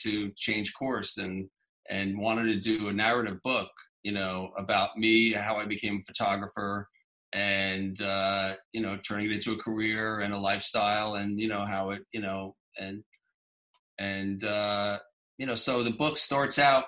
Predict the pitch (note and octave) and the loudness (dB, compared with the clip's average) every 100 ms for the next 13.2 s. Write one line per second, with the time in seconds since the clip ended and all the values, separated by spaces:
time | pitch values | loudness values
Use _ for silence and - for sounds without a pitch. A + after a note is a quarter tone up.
0 | - A#2 A2+ A2+ - - G#2+ G#2 A2+ B2 | 0 4 4 2 -2 0 2 2 2 -4
1 | - A#2 G#2 G#2+ G#2 F#2+ F#2+ G#2 A2+ G#2+ | -6 -2 0 0 -2 0 0 2 0 2
2 | F2+ F#2 G2+ G#2 G2 G2+ A2 G2+ G2 G2 | -2 0 -2 0 0 0 -2 -2 2 4
3 | G2+ G#2 G#2 G#2+ G#2+ - - - A#2+ A2 | 4 2 0 -2 -2 -6 -12 -8 -2 0
4 | G2 G2 G#2+ G2+ - A2 A#2 A2 A2 G2+ | 2 0 0 0 0 -4 -2 -2 0 -2
5 | G#2 G2 F#2+ - G#2+ G2+ A2+ A2 G#2+ - | -2 -2 -2 -2 -2 -2 0 0 0 -4
6 | A2 G#2 F2 - A2 G2+ G#2+ G2+ G2+ G2+ | -4 -2 -4 0 -2 -2 -4 -2 -2 -4
7 | _ - _ _ _ - G2 F#2+ F#2+ F#2+ | _ -20 _ _ _ 2 4 4 2 0
8 | G2 A#2 A2+ A#2 A#2 G#2 - - G#2 G#2 | 0 -2 2 2 4 2 -2 -2 2 2
9 | A2 - G#2+ G#2+ - A2+ A2 G#2+ - A2 | 2 0 0 0 0 0 0 0 2 0
10 | G#2+ - A2+ A2 G#2+ G#2+ A2+ B2 - - | 0 0 0 2 0 0 0 -2 -4 -2
11 | A#2 A2 B2 D3 C3+ - C#3 C3 B2+ - | 2 2 0 0 -2 2 4 4 0 -6
12 | _ _ _ - A#2+ A#2+ A#2 A#2+ A#2+ A#2 | _ _ _ -2 2 6 6 4 2 0
13 | - - | -4 -8